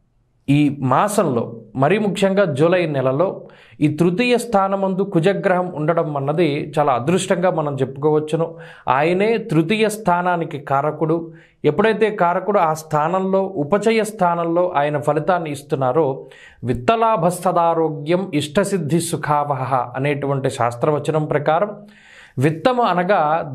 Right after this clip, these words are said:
ధనం, అలాగే విత్తం అనగా సౌభాగ్యం కూడా మనం తీసుకోవచ్చును. దీనివల్ల వివాహాది శుభకార్యక్రమాలలో ముందడుగు వేస్తూ ఉండడం,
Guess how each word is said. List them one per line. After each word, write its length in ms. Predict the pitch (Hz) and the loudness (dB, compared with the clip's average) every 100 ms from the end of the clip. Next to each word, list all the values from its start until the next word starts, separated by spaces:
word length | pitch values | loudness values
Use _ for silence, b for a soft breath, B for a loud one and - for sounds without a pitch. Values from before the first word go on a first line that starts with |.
| 120 | -6
ధనం, 440 | 113 127 165 - - _ _ _ b b b b | -2 0 0 -2 -16 _ _ _ b b b b
అలాగే 540 | 131 165 175 190 170 165 | 2 2 2 2 2 0
విత్తం 460 | 135 156 233 220 | -2 0 -2 -2
అనగా 520 | 185 160 165 180 151 - - | 0 0 2 2 0 -2 -2
సౌభాగ్యం 720 | 196 170 175 180 147 151 160 | 0 2 0 -2 -4 -2 -2
కూడా 200 | 143 156 | 0 0
మనం 240 | 156 139 | 0 -4
తీసుకోవచ్చును. 760 | 131 135 127 - 117 107 - 107 - - B B B - | -4 -6 -6 -6 -6 -6 -10 -12 -12 -20 B B B 2
దీనివల్ల 720 | 202 220 196 214 170 160 - | 2 4 2 2 2 0 -2
వివాహాది 580 | 131 156 220 190 208 208 | 0 2 2 2 0 -2
శుభకార్యక్రమాలలో 1400 | 196 170 175 175 180 180 180 170 160 156 156 165 170 - | -2 0 0 2 0 0 -2 0 2 0 2 0 0 -6
ముందడుగు 460 | 135 151 170 175 170 | -4 0 2 2 0
వేస్తూ 380 | 151 151 - 160 | 0 -2 0 -2
ఉండడం, 400 | 143 143 143 | 2 0 0